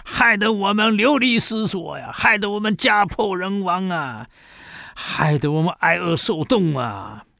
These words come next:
啊，大伙怒火高烧啊，把射死杨国忠拉起来干什么？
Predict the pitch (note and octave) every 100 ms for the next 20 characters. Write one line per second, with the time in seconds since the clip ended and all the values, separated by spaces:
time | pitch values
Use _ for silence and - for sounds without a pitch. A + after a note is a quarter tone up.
0 | _ _ - G2+ F#2+ _ - - - -
1 | - _ _ _ _ _ _ _ _ _
2 | _ _ D3 C3 - C#3+ B2+ C#3+ F#3+ F#3
3 | C#3 A2+ C#3 D3 - _ - F#3+ F3 -
4 | D#3 C3 A2+ - - _ _ A#2+ A#2 G#3+
5 | C#3+ D3+ C3+ D#3 F#3+ E3 E3 F3 E3+ E3+
6 | D#3+ D#3 D#3+ G#3 C#3 C3+ C3